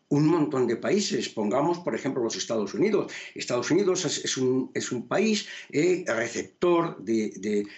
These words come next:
de mano de obra, de migrantes, eh, desde hace ya más de dos siglos. Por lo tanto, yo creo que conviene tener en consideración esta diferencia y, sobre todo,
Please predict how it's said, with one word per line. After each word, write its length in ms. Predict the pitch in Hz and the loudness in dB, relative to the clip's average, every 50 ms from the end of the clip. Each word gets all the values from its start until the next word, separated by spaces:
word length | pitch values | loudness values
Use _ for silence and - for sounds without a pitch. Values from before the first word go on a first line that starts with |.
| - - | -20 -14
de 200 | - - 110 104 | -6 -4 -2 0
mano 280 | 110 127 143 147 139 127 | 2 2 2 2 2 2
de 120 | 120 135 | 4 4
obra, 340 | 185 196 170 160 160 156 151 | 2 2 2 2 0 0 2
de 140 | 139 131 110 | 2 2 2
migrantes, 800 | 107 104 101 - 196 202 185 170 - - 175 175 180 175 - - - - - _ - | 2 0 2 2 2 4 4 2 2 2 0 0 0 0 -4 -10 -16 -20 -20 _ -10
eh, 600 | 127 131 151 165 170 175 156 135 120 117 113 104 | -6 -4 -2 0 0 0 0 0 -2 -2 -2 -4
desde 520 | 98 98 110 107 104 104 107 107 107 107 - - | -4 -2 -2 -2 0 0 0 2 0 0 0 -2
hace 560 | 131 139 - - - 135 135 135 131 123 110 | -4 -4 -4 -2 0 2 2 4 4 4 2
ya 180 | 107 120 123 | 2 2 2
más 220 | 117 113 117 117 104 | 2 2 2 2 2
de 100 | 110 110 | 0 0
dos 220 | 101 104 95 - | 0 0 0 0
siglos. 320 | - 98 82 87 90 82 - | -2 -2 -2 -4 -6 -8 -8
Por 160 | - 113 101 | -6 -4 -2
lo 100 | 107 110 | -2 0
tanto, 260 | - 131 123 117 139 | 0 0 0 2 2
yo 140 | 123 127 - | 2 2 2
creo 240 | 123 123 127 113 - | 2 2 0 0 -2
que 160 | - 110 - | -4 -6 -2
conviene 560 | - 107 107 104 104 131 147 156 151 151 151 | 0 2 2 4 4 4 4 4 4 4 2
tener 300 | - 120 113 107 123 123 | 2 0 0 2 2 2
en 100 | 117 104 | 2 0
consideración 640 | 117 113 104 110 107 101 110 104 - 135 139 143 - - - - - - - - _ _ _ - | 0 -2 -2 -2 -4 -4 -4 -2 0 0 0 0 0 -4 -8 -12 -14 -14 -18 -20 _ _ _ -2
esta 340 | 202 202 202 - - - | 0 2 2 0 0 0
diferencia 760 | 151 156 175 170 - 135 131 139 135 131 - - 143 143 147 - | 0 0 0 0 0 0 0 0 0 0 0 0 0 0 -2 -4
y, 80 | 131 117 | -4 -4
sobre 320 | - - 117 110 107 113 | -2 -2 0 0 0 0
todo, 400 | - - 107 98 101 92 92 - | 0 0 0 2 2 0 -2 -6